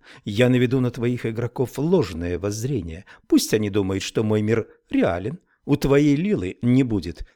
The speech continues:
ни начала, ни конца, а твои фигуры не смогут выйти из игры, пока я этого не захочу.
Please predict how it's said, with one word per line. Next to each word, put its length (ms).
ни 200
начала, 560
ни 220
конца, 560
а 140
твои 340
фигуры 400
не 100
смогут 460
выйти 460
из 280
игры, 380
пока 300
я 360
этого 360
не 120
захочу. 480